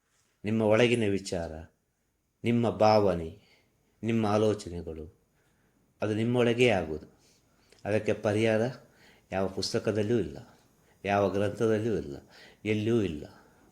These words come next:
ಟ್ಯಾಲಿ ಮಾಡಿಕೊಳ್ತೇವೆ, "ಓ, ಹೀಗಿರ್ಬೋದು ಏನೋ" ಅಂತ. ಆದರೆ ರಿಯಲ್ ಅನುಭವವೇ ಬೇರೆ. ಅದಕ್ಕೆ ಎಲ್ಲಿ ಉಂಟು ಪರಿಹಾರ ಅಂತ ಕೇಳೋದು. ನಿಮಗೆ ಅರಿವಿಲ್ಲದೆ ಅದು ನಿಮ್ಮನ್ನು ಕರ್ಕೊಂಡು ಹೋಗ್ತದೆ ಅಂತ ಹೇಳೋದು. ನೀವು ಯಾಕೆ ಹುಟ್ಟಿದ್ದು,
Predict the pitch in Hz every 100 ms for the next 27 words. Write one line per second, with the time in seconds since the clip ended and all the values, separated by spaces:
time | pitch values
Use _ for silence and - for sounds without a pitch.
0 | _ _ _ _ _ _ _ - 107 147
1 | 202 190 127 113 92 87 82 71 - _
2 | _ _ _ _ _ _ _ _ _ _
3 | _ _ _ 92 80 98 98 95 95 90
4 | 95 104 98 92 87 85 80 - - -
5 | _ _ 92 90 90 87 110 113 127 -
6 | - _ _ _ _ _ 87 98 90 92
7 | 90 110 - - _ - 80 71 175 160
8 | - _ _ _ _ _ _ _ _ _
9 | _ _ _ _ 156 165 175 196 175 -
10 | 113 101 95 90 90 - 135 117 90 76
11 | - _ _ _ _ _ _ _ _ _
12 | _ _ _ 131 180 185 175 190 196 190
13 | 190 180 170 165 151 147 160 143 139 139
14 | 135 113 110 110 98 101 113 110 120 143
15 | 156 113 113 - 120 101 92 87 -